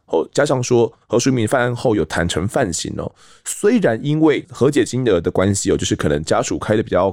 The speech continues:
高，然后他们可能没有办法支付那么高，所以没有办法达成和解哦，没有办法达成这样民事和解。不过呢，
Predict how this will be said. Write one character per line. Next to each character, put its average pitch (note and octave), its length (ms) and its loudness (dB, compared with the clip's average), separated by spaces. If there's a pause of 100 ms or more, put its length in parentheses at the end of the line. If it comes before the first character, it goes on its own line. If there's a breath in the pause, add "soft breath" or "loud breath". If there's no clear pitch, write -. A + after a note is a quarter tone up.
高， G#2 180 0
然 G#2 80 2
后 G#2+ 60 0
他 G#2+ 160 -4
们 E2+ 260 -2 (120)
可 - 120 -4
能 D#2 140 0
没 G2 120 0
有 B2+ 60 2
办 A2 140 0
法 C#2+ 220 -2
支 A#2 160 -2
付 B2 120 -2
那 A#2+ 60 2
么 F2 140 2
高， G2 200 0
所 A#2+ 160 -2
以 F#2+ 80 2
没 F#2 120 0
有 B2 60 2
办 G#2+ 140 0
法 C#2 160 -4 (120)
达 F2 160 -2
成 G2 180 -2
和 E2+ 320 0
解 - 240 0
哦， G#1+ 100 -2
没 G2 80 -2
有 G2 40 0
办 G2+ 120 2
法 F#2+ 40 0
达 E2 100 0
成 F#2 160 -4
这 A2 60 2
样 F#2 100 2
民 F2 140 0
事 G#2 140 0
和 F2 200 0
解。 - 240 0 (400 soft breath)
不 - 120 -2
过 D#3+ 240 2
呢， A2+ 220 2